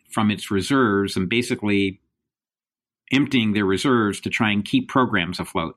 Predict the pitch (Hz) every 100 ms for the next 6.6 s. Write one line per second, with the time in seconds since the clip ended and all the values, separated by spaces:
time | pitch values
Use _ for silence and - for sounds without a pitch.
0 | _ 95 95 92 92 - - - - _
1 | - 98 95 101 120 120 110 - _ _
2 | _ - 110 104 104 95 98 _ _ _
3 | - 101 92 - 127 113 120 107 98 110
4 | 113 120 113 117 - 110 - 107 113 120
5 | 117 107 104 110 113 101 92 107 107 98
6 | - 151 - 110 95 95